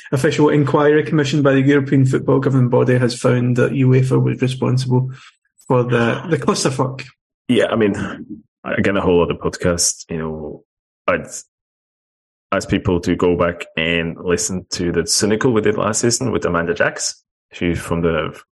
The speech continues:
Speaker 2: uh, the, the Fan Federation down south in terms of policing of football and all that, 'cause we go over a lot of that. But yeah, it's, it's a demonization of, of football fans, uh, as you see from uefa, from,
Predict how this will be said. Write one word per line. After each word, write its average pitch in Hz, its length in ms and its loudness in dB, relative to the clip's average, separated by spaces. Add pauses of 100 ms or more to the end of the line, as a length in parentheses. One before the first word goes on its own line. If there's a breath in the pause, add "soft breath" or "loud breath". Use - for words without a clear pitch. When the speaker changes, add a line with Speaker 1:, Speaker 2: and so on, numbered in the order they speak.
(440)
Speaker 2:
uh, 78 460 -4
the, - 320 -16
the 98 120 -6
Fan 90 260 -4
Federation 87 460 -2
down 85 160 -2
south 87 260 -2
in 87 80 -10
terms 85 220 -8
of 78 100 -12
policing 87 400 -2
of 85 100 -2
football 87 380 -4
and 85 80 -4
all 85 140 -4
that, 87 240 -4
'cause - 180 -14
we 80 80 -10 (180)
go 87 200 2
over 82 120 0
a 82 120 0
lot 82 200 0
of 78 80 -4
that. 80 220 -4 (100)
But - 200 -2
yeah, 76 120 -4
it's, - 480 -4 (960 loud breath)
it's 87 240 0
a - 40 0
demonization 85 600 0 (140)
of, 80 320 -2
of 85 140 0
football 80 340 -2
fans, 85 560 -4
uh, 78 300 -4 (840 loud breath)
as - 120 -4
you 98 80 -2
see 85 320 0 (120)
from 82 180 -2
uefa, 82 360 -2
from, 80 340 -8